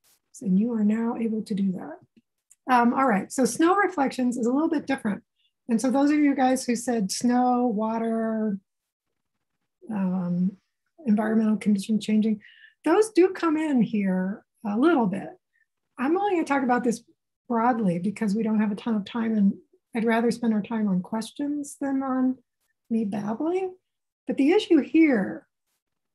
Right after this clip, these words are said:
is unlike Greenland and Antarctica, and Kelly's gonna show an Antarctic site, there's no bare soil issues on ice sheets, right?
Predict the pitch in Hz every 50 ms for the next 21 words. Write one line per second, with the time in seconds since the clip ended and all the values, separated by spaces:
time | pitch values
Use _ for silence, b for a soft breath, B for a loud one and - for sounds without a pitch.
0 | _ - 220 214 262 262 277 320 339 339 311 240 262 202 247 254 277 311 311 320
1 | 320 311 311 311 - 269 254 262 262 254 254 254 254 240 196 - - - - -
2 | _ _ _ _ _ _ _ _ _ _ _ _ _ - 220 202 202 - - 262
3 | 269 262 254 - 233 220 208 190 - 226 220 208 196 196 190 190 196 202 202 202
4 | - _ - - - 185 170 175 226 - _ _ _ _ _ _ _ _ _ _
5 | _ _ _ _ _ _ _ _ _ _ _ _ _ _ _ _ _ _ _ 381
6 | 392 466 523 494 466 415 359 311 330 330 320 339 339 320 254 285 269 262 254 247
7 | - 220 202 185 175 185 185 190 190 190 190 196 _ _ _ _ _ - 254 214
8 | 202 - 208 185 180 180 185 196 190 - - - - - _ _ - 403 480 -
9 | _ _ _ _ _ _ _ _ 208 - - - 370 220 202 190 185 180 180 180
10 | - 240 277 285 - - - 208 202 214 254 302 359 -